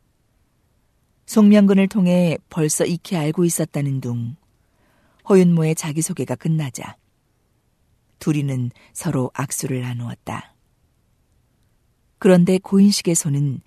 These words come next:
경공 업무 사무원이었던 사람의 희고 말쑥한 손도, 장공장 기사장의 손도 이미 아닌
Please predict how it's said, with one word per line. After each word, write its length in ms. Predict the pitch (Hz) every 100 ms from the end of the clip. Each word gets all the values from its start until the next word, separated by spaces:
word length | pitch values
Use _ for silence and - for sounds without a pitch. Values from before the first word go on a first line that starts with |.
| _ _ _
경공 440 | - 180 180 214 202
업무 300 | 185 180 202
사무원이었던 920 | - 226 226 214 190 165 139 - 147
사람의 540 | - 147 131 127 127 - _ _ _
희고 540 | - 175 156 156 139
말쑥한 640 | 139 139 151 - - 180 175
손도, 480 | - 147 127 113 - _ _ _ _ _ _ _ _ _ _ _
장공장 720 | - 160 156 165 165 165 170
기사장의 560 | 170 165 165 160 151 156
손도 520 | - 160 143 143 139 -
이미 320 | 151 147 143
아닌 440 | 127 127 123 113